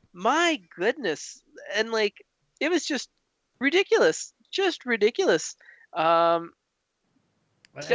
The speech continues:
Speaker 1: definitely,
Speaker 2: I feel
Speaker 1: definitely.
Speaker 2: like fifth installments when th-, those are being made are,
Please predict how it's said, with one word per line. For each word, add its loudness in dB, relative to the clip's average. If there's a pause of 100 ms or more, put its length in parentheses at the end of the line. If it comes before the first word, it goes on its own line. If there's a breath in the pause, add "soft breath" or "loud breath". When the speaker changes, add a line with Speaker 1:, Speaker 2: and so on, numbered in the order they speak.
Speaker 1:
definitely, -6
Speaker 2:
I -4
feel 0
Speaker 1:
definitely. -4
Speaker 2:
like -10
fifth -6
installments -6
when -8
th-, -12 (120)
those -6
are -10
being -12
made -12
are, -12